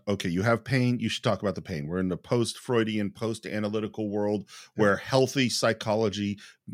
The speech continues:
Speaker 1: comes from exposing and discussing things, that friends and relationships and, and, and husbands and wives should talk about the issues that are between them. And when you read Patrick O'Brian, these are people that never talk.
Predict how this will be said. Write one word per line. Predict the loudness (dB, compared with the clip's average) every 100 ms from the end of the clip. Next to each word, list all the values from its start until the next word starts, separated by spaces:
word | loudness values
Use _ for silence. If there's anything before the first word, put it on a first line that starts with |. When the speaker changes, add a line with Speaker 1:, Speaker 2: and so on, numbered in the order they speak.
| 0
Speaker 1:
comes | 4 4 2
from | 2 2 2 0 -6 -10
exposing | -8 -4 2 2 2 2 2
and | 0
discussing | -2 -4 -2 -4 -4
things, | -8 -10 -12 -16 -20 -4
that | 0 0
friends | 0 4 4 4 0
and | 0 0
relationships | 2 2 2 0 -2 -4 -6
and, | -6 -6 -6
and, | -4 -2 -2 -6
and | -6 -6 -6 -10 -2
husbands | 0 2 0 0
and | 2 2
wives | 4 2 0 -2
should | -2 2 2 2 -4 -16 -20 _
talk | -2 2 2 2
about | 0 0 0
the | -2 -2
issues | -2 0 -2
that | -2 -4
are |
between | -6 -6 -2 0
them. | -2 -4 -18 _ -20 -20 _ 2
And | 4
when | 6 6
you | 6
read | 6 4
Patrick | 4 2 2
O'Brian, | 2 4 4 4
these | 2
are | 0
people | 0 2
that | 4
never | 4 4
talk. | 0 -2 -6